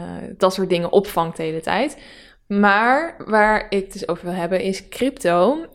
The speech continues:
Ehm, ik denk dat ik twee jaar geleden op aanraden van mijn vriend een keer Bitcoin had gekocht. Toen zat hij er echt, eh, was hij er heel veel mee bezig.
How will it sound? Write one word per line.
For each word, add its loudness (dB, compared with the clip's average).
Ehm, 2
ik -4
denk 2
dat 0
ik 2
twee 4
jaar 4
geleden 6
op -6
aanraden 0
van -4
mijn -6
vriend -2
een -6
keer -4
Bitcoin 2
had -2
gekocht. 0
Toen -6
zat -8
hij -4
er -10
echt, -20
eh, -6
was -4
hij 0
er 0
heel 0
veel -6
mee -2
bezig. 2